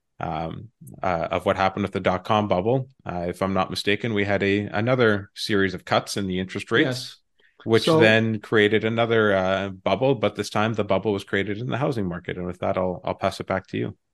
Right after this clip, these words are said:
Speaker 2: Uh, thank you, Alexander. So in, as you noted, interest rates were being increased in the late nineties, early two thousands. Once the economy, uh, uh, f-, fell into recession and it persisted, the central bank was forced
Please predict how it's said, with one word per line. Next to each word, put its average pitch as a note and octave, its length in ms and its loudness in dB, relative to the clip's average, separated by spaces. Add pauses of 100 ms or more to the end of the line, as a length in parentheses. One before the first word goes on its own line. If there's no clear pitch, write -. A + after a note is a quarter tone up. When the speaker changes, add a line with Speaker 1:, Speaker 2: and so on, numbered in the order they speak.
(260)
Speaker 2:
Uh, B2+ 260 -4 (400)
thank B2+ 220 -2
you, B2+ 60 -4
Alexander. B2 600 -2 (200)
So B2+ 340 -2
in, C3 340 -6
as B2 260 -6
you B2 80 -4
noted, B2+ 380 -2
interest B2 360 -4
rates A#2+ 280 -4
were A#2 640 -4
being A#2 500 -4
increased C3+ 480 -4
in A#2+ 100 -2
the A#2+ 60 -2
late A#2 240 -4
nineties, A#2+ 420 -4
early A2+ 220 -4
two A2+ 160 -8
thousands. B2+ 680 -4 (440)
Once D#3+ 320 0
the - 80 -2
economy, C#3 600 0
uh, A2+ 180 -4 (300)
uh, A#2 240 -8
f-, - 220 -16 (120)
fell C3 300 -4
into B2+ 240 -4
recession A#2+ 920 -2
and A#2 240 -4
it A#2+ 120 -8
persisted, C3 720 -4 (460)
the C3+ 80 -4
central C3 320 -4
bank B2+ 200 -4
was B2+ 120 -2
forced - 600 -6